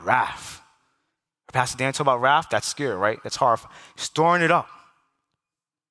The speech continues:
I wanna share the story of a video that went viral in twenty twelve. Story of a man named Hayden Carlo.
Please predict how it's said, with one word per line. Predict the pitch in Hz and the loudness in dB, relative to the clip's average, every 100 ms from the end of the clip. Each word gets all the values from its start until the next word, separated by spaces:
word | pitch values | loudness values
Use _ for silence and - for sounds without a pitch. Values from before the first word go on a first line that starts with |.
| _ _ _ _ _ - | _ _ _ _ _ -20
I | _ _ - | _ _ -2
wanna | 156 | 0
share | 165 202 | 2 2
the | 170 | 2
story | 143 - 180 180 | 0 0 2 2
of | 147 | 0
a | 135 | 0
video | 151 160 147 | 2 2 4
that | 135 | 2
went | 143 123 | 0 2
viral | 127 139 131 | 2 2 -2
in | 120 | -8
twenty | - 135 131 | -6 -4 -4
twelve. | - - 135 127 107 - - _ _ _ _ _ _ _ _ | -6 0 2 2 -2 -10 -20 _ _ _ _ _ _ _ _
Story | - - 165 | -6 2 2
of | 156 | 2
a | 139 | 0
man | 156 160 | 0 2
named | 151 135 | 2 0
Hayden | 131 165 165 | 0 0 0
Carlo. | 151 165 165 147 117 98 | -2 2 2 2 0 -2